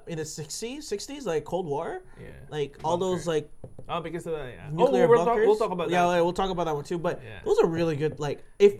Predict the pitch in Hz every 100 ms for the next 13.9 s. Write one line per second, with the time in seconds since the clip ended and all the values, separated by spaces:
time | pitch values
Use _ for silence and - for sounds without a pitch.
0 | - 196 214 202 202 - - 175 - -
1 | - - - - - 180 - 202 - -
2 | - - - - 285 - 285 277 - 233
3 | 214 302 - 294 208 - - - - 494
4 | 480 - 226 - - - 220 - 233 202
5 | 151 - - - - - - 69 - 67
6 | - - 156 233 269 - 143 143 147 143
7 | 139 143 175 147 - 151 156 151 - -
8 | - - 208 202 220 294 269 254 190 160
9 | 180 226 185 180 156 156 151 135 127 147
10 | 226 254 196 226 196 202 160 156 143 139
11 | 139 - - - 156 170 160 214 - -
12 | 208 165 311 - 262 226 139 143 196 349
13 | 311 277 339 392 285 - 180 165 127